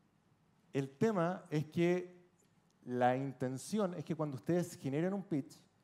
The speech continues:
lo primero es la estructura de la información y la fuente de información. Eso es lo primero.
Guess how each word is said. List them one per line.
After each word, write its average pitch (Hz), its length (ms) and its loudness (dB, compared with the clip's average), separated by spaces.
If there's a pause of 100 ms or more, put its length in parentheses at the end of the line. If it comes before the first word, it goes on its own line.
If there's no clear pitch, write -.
(180)
lo 131 180 2
primero 160 420 0
es 180 220 0
la 147 140 0
estructura 147 540 -4
de 170 80 2
la 165 60 -4
información 165 720 -6
y 135 140 -2
la 135 160 0
fuente 165 480 -4
de 160 80 -4
información. 147 560 -6
Eso 147 180 -2
es 175 60 0
lo 175 120 0
primero. 131 380 -4